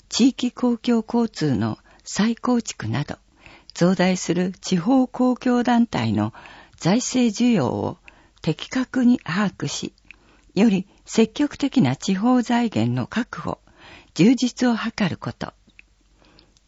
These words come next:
子育て支援対策、地域医療の確保、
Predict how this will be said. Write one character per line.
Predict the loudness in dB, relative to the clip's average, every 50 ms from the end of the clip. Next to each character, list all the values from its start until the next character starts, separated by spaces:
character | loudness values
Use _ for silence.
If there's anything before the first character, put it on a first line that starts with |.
| _ _ _
子 | -2 -2 0
育 | 2 0 0 0 0 -2
て | 0 -2 -4 -2
支 | -2 0 2 4
援 | 4 4 4
対 | 2 2 -2 -2 -2
策、 | -2 -4 -6 -8 _ -8 -8 -8 _ _ _ -20 -20 -20 -20 _ _ _ _
地 | 0 2 2 2
域 | 0 0 -2 -2 -2 0 _
医 | 0 4
療 | 4 4 4 4
の | 4 4 2 0
確 | -2 -4 -8 -6 -6 -8 -8
保、 | -8 -8 -8 -10